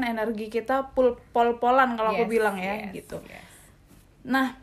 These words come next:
Speaker 1: ini kan udah ngomongin masalah tesis nih,
Speaker 2: Iya, udah
Speaker 1: gitu.
Speaker 2: ngomongin masalah cobaan nih ya. <laughs> Harusnya sekarang yang enak-enaknya nih, enggak ya?
Speaker 1: Ini
Speaker 2: Enggak
Speaker 1: sebenarnya
Speaker 2: juga.
Speaker 1: enggak juga. Cuman ini gini aja deh, eh,
Speaker 2: Mm-mm.
Speaker 1: singkat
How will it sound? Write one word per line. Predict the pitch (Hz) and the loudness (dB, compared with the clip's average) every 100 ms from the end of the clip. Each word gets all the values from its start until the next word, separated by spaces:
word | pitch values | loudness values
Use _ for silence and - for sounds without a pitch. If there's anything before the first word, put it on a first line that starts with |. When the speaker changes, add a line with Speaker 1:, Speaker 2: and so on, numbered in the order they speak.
| - _ _ - - - - - | -20 _ _ -20 -20 -20 -14 -6
Speaker 1:
ini | 269 | -4
kan | 320 | 0
udah | 302 | 2
ngomongin | 262 240 262 | 2 2 0
masalah | 254 226 214 214 | 0 2 0 0
tesis | - - 233 254 | -4 -2 -2 0
nih, | 254 196 | 0 0
Speaker 2:
Iya, | 185 175 | 0 0
udah | 180 | 0
Speaker 1:
gitu. | 190 | 0
Speaker 2:
ngomongin | 190 196 | 0 0
masalah | 196 202 202 202 | 0 0 0 -2
cobaan | 208 196 208 226 | -2 -2 0 0
nih | 220 220 | 4 6
ya. | 311 196 - 370 359 339 359 349 | 8 8 10 12 10 10 6 4
<laughs> | 349 370 277 320 - - - - | 4 2 2 0 -4 -10 -4 0
Harusnya | 233 311 | 2 2
sekarang | 311 294 330 | 4 2 2
yang | 226 | 0
enak-enaknya | 226 220 214 220 240 | 0 -2 -2 -2 0
nih, | 208 185 | -2 0
enggak | 220 196 | 2 2
ya? | 170 226 | 2 4
Speaker 1:
Ini | 392 330 311 - 277 - - 330 | 4 2 -2 -4 -12 -16 -12 -2
Speaker 2:
Enggak | 339 233 | 2 4
Speaker 1:
sebenarnya | 294 | 2
Speaker 2:
juga. | 214 233 180 | 2 2 2
Speaker 1:
enggak | - 311 311 | 4 6 6
juga. | 427 247 240 220 233 | 6 6 4 2 0
Cuman | 311 453 440 - - - | -2 -4 -6 -16 -14 -6
ini | 320 466 | -4 -2
gini | 254 233 196 | 0 0 -2
aja | 226 240 | 0 0
deh, | 190 - | 0 -6
eh, | 196 | -4
Speaker 2:
Mm-mm. | 226 233 | -2 0
Speaker 1:
singkat | 269 277 277 | -2 -2 -2